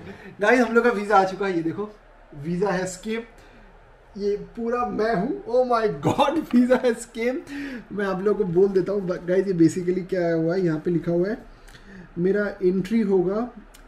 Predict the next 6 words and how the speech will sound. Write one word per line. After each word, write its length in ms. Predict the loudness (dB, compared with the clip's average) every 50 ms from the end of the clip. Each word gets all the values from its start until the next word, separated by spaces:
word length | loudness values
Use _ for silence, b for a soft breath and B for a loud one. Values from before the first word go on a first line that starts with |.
| -20 -4 2
सेवनटीन 560 | 2 4 4 4 2 -2 -2 -4 -4 -4 -6 -10 -14 -20 -20 -20 -18 -10 -8
October 480 | -8 -8 -4 -2 0 0 0 0 -2 -4 -8 -14 -20 -20 b b b b b b b b b -20 -20 -12 -8
and 540 | -4 -2 -2 0 -2 -2 -4 4 4 4 6
exit 680 | 4 2 -2 0 0 0 0 -2 -6 -10 -4 -2 0 0
until 420 | 2 2 2 4 4 4 2 0
I 200 | 0 2 2 2